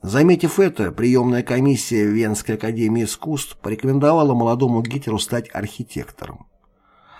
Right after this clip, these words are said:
Но об этом не могло быть речи. Знание математики и других обязательных для архитектора дисциплин у Адольфа было просто отвратительным.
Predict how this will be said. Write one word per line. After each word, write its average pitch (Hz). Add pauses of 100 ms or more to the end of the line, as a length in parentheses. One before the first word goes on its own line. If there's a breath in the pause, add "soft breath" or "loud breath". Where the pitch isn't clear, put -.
(180 soft breath)
Но 120
об 139
этом 151
не 127
могло 135
быть 135
речи. 131 (460 soft breath)
Знание 139
математики 131
и 120
других 123
обязательных 110
для 113
архитектора 113
дисциплин 143 (320 loud breath)
у -
Адольфа 123
было 113 (200)
просто 104
отвратительным. 98